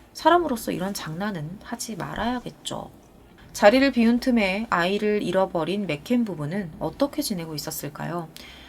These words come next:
일 년간의 수사에도 딸아이를 찾지 못한 매들린의 부모는 본국인 영국으로 귀국을 합니다. 그들은 자식을 찾는 일을 포기하지 않았어요.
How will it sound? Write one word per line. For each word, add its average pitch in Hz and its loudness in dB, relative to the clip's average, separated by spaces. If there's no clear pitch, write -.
일 285 8
년간의 269 8
수사에도 247 0
딸아이를 247 2
찾지 254 -4
못한 202 -4
매들린의 180 -2
부모는 170 -6
본국인 185 -2
영국으로 151 -2
귀국을 151 -6
합니다. 156 -8
그들은 254 4
자식을 254 2
찾는 262 2
일을 180 -2
포기하지 220 -4
않았어요. 151 -4